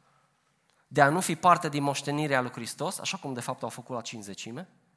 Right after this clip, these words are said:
și au venit cu miile, fie se răzvrătesc și preiau de la părinții lor același comportament blestemat,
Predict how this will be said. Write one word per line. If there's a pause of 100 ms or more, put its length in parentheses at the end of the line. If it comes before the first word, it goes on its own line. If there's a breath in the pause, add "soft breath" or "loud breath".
și
au
venit
cu
miile, (1900)
fie
se
răzvrătesc
și
preiau
de
la
părinții
lor
același
comportament
blestemat,